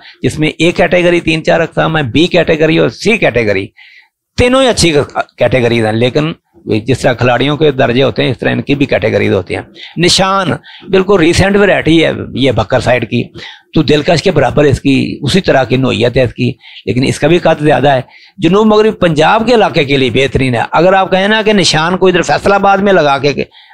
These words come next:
अ, दिलकश के मुकाबले में लगाएंगे तो मार खाएगी।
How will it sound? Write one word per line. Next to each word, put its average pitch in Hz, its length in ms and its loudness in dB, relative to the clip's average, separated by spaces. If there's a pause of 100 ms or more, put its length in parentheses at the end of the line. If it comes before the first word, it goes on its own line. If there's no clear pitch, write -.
अ, 139 240 0 (220)
दिलकश 139 640 0
के 208 80 2
मुकाबले 165 420 2
में 170 60 -2
लगाएंगे 139 540 -2 (120)
तो 170 80 2
मार 170 220 2
खाएगी। 135 440 0